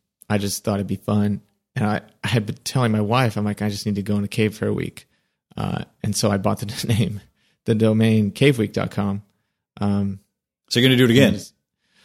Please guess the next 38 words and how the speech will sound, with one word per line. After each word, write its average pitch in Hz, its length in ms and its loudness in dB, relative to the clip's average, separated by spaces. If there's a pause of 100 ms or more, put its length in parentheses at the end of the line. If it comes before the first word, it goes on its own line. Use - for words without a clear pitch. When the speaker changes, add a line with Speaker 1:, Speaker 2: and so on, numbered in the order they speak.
(180)
Speaker 1:
uh, 107 1500 2 (400)
I 92 100 -2
don't - 140 -4
know. 67 100 -6
If - 140 -2
I 117 80 6
did, 139 200 6
it 127 40 4
would 110 80 0
be 104 100 2
a 104 40 0
very 113 200 4
long 107 220 0
time 110 340 -2 (880)
that 98 200 -2
I - 180 -6
did - 200 -10
it - 160 -10
again. - 80 -14
Speaker 2:
Cave 107 200 2
Weekend. 80 420 -2 (260)
Speaker 1:
Yeah. - 220 -10 (520)
Yeah. - 100 -16 (800)
Speaker 2:
But 104 80 2
you 143 120 6
said, 127 340 6
so 120 80 2
you 117 80 4
said 120 180 2
last 107 240 2
time 98 420 0
we 92 380 -6
recorded 87 460 -6
this 87 160 -6
very 85 240 0
episode 82 480 -2 (500)
that, 85 320 0
um, 76 540 -2